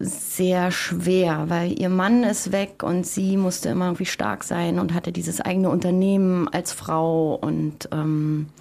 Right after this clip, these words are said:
nach dem Krieg und mit drei Kindern und so. Und sie ist sehr hart und sehr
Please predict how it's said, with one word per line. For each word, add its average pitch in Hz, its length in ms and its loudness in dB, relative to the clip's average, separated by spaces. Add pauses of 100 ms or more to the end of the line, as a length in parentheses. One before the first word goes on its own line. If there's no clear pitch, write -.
(500)
nach 170 180 0
dem 180 180 2
Krieg 175 500 -2
und 165 160 0
mit 165 140 -2
drei 185 220 -2
Kindern 165 720 0
und 160 180 -2
so. 175 400 0
Und 180 320 -2 (520)
sie 214 180 0
ist 214 180 -2
sehr 180 400 0
hart 165 380 -2
und 165 160 0
sehr 160 720 -2